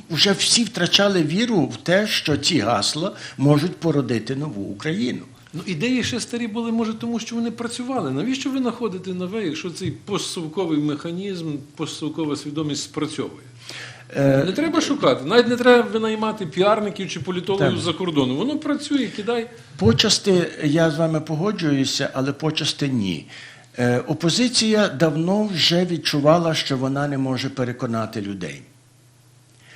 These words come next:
Speaker 1: Е, це було помітно. Е, і, наприклад, реакція майданів тепер, е, як, і, і, і, Майдан дуже чітко захотів відсепаруватися від, е,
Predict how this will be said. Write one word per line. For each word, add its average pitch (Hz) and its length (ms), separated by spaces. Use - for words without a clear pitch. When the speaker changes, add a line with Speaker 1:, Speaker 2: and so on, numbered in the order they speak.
Speaker 1:
Е, 110 420
це 147 120
було 135 220
помітно. 170 800
Е, 120 320
і, 156 360
наприклад, 139 520
реакція 139 600
майданів 135 760
тепер, 104 500
е, 117 320
як, 139 180
і, 139 100
і, 139 500
і, 147 280
Майдан 156 520
дуже 175 300
чітко 156 500
захотів 135 680
відсепаруватися 135 1400
від, 113 400
е, 113 60